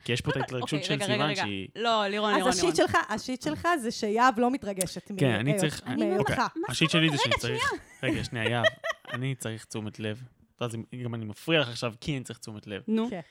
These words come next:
Speaker 1: גם בסוף הייתי בפריים טיים, שזה כזה,
Speaker 3: הרבה
Speaker 2: אוקיי.
Speaker 3: תשומת לב.
Speaker 1: כולנו קצת, אה, אוהבים, אה, תשומת לב, כן.
Speaker 2: נו, אבל למה אתה חושב
Speaker 3: אני
Speaker 2: שאני לא
Speaker 3: איתך.
Speaker 2: מתרגשת? רק בגלל שלא ראיתי חתונמי, זה מה שאני לא מתרגשת? בטח שאני
Speaker 1: לא,
Speaker 2: מתרגשת.
Speaker 1: פשוט אחרי ההתרגשות של סיוון, זה כזה קצת, אה, פיל על שלך, <laughs> את מבינה? זה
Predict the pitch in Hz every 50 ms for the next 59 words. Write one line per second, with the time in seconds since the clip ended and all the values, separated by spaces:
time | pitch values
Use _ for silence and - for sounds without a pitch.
0 | _ _ - 127 110 - 139 - 151 143 147 139 135 - - 165 180 190 190 -
1 | 170 151 147 147 143 139 - 113 117 - 123 117 113 113 117 110 110 113 - -
2 | _ _ - - - _ _ _ _ - 226 202 202 220 202 196 202 220 208 -
3 | 254 233 185 160 175 170 185 196 185 175 165 156 - - 147 - - - 147 143
4 | 135 127 120 120 110 117 117 117 117 113 104 - - - 98 - - - - 131
5 | - - 101 101 110 - _ _ 240 294 320 277 320 320 359 494 605 - 466 -
6 | 453 453 254 494 508 453 453 453 240 214 440 453 453 - - 247 226 - - -
7 | - - 214 269 247 262 277 294 - 302 269 262 269 269 277 - 269 - 240 226
8 | 240 269 311 269 247 233 - 254 240 240 240 - 226 226 294 - - 440 - -
9 | - - _ _ _ _ _ _ _ - 302 - - - 440 320 240 214 208 190
10 | 190 190 - 131 139 - - 165 175 - 151 139 - - 170 - 202 190 175 -
11 | 147 143 190 202 180 156 - 127 117 - 156 - - - - 139 139 - - -
12 | 370 - 185 156 - - - 139 - - - - - - - - - - - -
13 | 151 131 135 - 160 165 151 131 123 117